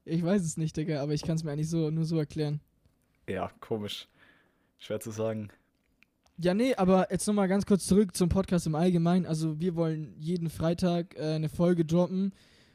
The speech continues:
Speaker 1: Und zwar wird die immer so im Schnitt, ähm, eine halbe Stunde dauern. F-, manchmal vielleicht ein bisschen, bisschen kürzer, manchmal ein bisschen länger, je nachdem,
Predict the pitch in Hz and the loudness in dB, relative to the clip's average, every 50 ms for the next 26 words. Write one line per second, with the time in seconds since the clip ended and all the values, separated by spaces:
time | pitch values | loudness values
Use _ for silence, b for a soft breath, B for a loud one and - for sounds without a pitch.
0 | b b b - 175 170 156 - - 156 156 160 160 165 165 160 156 170 160 156 | b b b -2 -2 -2 -2 -2 -6 -2 0 0 2 2 2 2 0 0 0 0
1 | 170 165 196 180 175 170 170 156 151 165 160 160 156 156 156 160 156 151 - - | -2 0 2 2 4 4 4 4 4 4 4 4 4 2 0 0 -2 -4 -4 -4
2 | - 180 175 175 160 - - - 175 160 156 156 151 151 151 151 147 - - 151 | -2 2 4 2 2 2 0 0 2 4 4 2 2 0 -2 -4 -6 -6 -4 -2
3 | 156 151 151 156 160 156 151 - - - 156 156 156 156 143 147 147 147 151 156 | 0 0 2 2 2 2 0 -2 -2 -2 -2 0 0 -2 -2 -2 -2 0 0 0
4 | 156 156 156 160 160 _ _ _ _ - - 190 - - - - - - - 165 | 0 0 -2 -4 -6 _ _ _ _ -20 -20 -20 -18 -18 -20 -20 -18 -10 -6 -6
5 | 160 156 165 156 - - 151 147 - 151 147 147 151 - 147 143 143 143 139 - | -4 -2 -2 -4 0 0 -2 -2 -2 -4 -4 -2 -2 -2 -4 -4 -6 -8 -10 -12
6 | 156 - 160 147 - 151 143 - - 170 165 151 - 160 151 143 139 147 - 160 | -10 -6 -6 -4 -4 -6 -8 -4 -2 0 0 0 -2 -4 -6 -6 -8 -8 -8 -8
7 | 147 147 143 - 151 135 135 143 151 151 147 143 143 147 147 147 139 - - 156 | -6 -6 -8 -8 -8 -6 -4 -4 -4 -4 -4 -4 -4 -4 -4 -4 -4 -6 -4 -2
8 | 151 151 151 151 | 0 0 0 -2